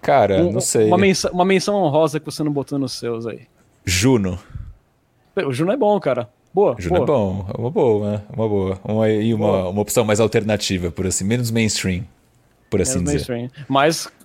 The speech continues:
Speaker 2: mas aqui concordamos que, como se fosse a primeira vez, é o clássico master do grande monstro Adam Sandler.
Speaker 1: Exatamente, Adam Sandler, que é o goat das comédias ruins. É.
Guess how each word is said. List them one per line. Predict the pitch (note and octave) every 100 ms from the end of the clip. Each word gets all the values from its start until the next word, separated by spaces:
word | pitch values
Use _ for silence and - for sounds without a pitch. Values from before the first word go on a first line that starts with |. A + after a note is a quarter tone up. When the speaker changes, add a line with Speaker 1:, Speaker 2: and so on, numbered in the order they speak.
| _
Speaker 2:
mas | - C#3+ E3
aqui | E3+ D#3
concordamos | D3+ F3+ A3 D#3+ C#3+ D#3 D#3+
que, | - D3+ C3+ A2+ - _ _
como | C#3+
se | C#3
fosse | D3
a | E3
primeira | D#3+ D#3 D3+
vez, | A#2+ B2 B2+
é | D#3+
o | E3
clássico | - C#3 C#3 -
master | E3 C3 C3+ - D#3+ - - _
do | D3+ D3+
grande | C#3+ D3+ E3+ F3+
monstro | F3 D#3 E3+ - E3+ C#3+
Adam | D3+ D#3+
Sandler. | C3 A#2 A#2 G2+ G2 - _ _ _ _
Speaker 1:
Exatamente, | - E2+ D#2+ D#2+ G#2 G#2 F2 E2+ F2
Adam | G2 G2
Sandler, | - F#2 F#2 F#2+
que | G2 A#2
é |
o | G#2
goat | G2+ F#2 F2+ -
das | G2
comédias | - F#2+ F#2+ G2+
ruins. | B2+ G#2+ D#2 - - - - - -
É. | - G2 G2+ G2 F#2+